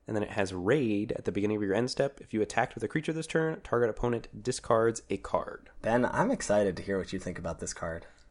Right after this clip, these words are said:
Speaker 1: You're gonna, uh, you're super down on this card, aren't you?
Speaker 2: I'm not.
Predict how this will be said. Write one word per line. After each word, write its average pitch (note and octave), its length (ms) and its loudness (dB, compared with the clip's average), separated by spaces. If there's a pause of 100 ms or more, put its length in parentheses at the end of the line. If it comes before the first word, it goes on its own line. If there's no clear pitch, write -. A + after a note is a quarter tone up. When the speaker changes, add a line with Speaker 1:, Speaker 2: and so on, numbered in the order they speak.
Speaker 1:
You're A2+ 200 6
gonna, A2+ 640 8
uh, A2 40 4
you're C3+ 240 4
super B2+ 440 0
down G2 280 6
on G2 100 2
this G2+ 140 0
card, G2+ 280 6
aren't F#2+ 260 4
you? G2+ 180 4 (460)
Speaker 2:
I'm G2 140 0
not. G2 340 4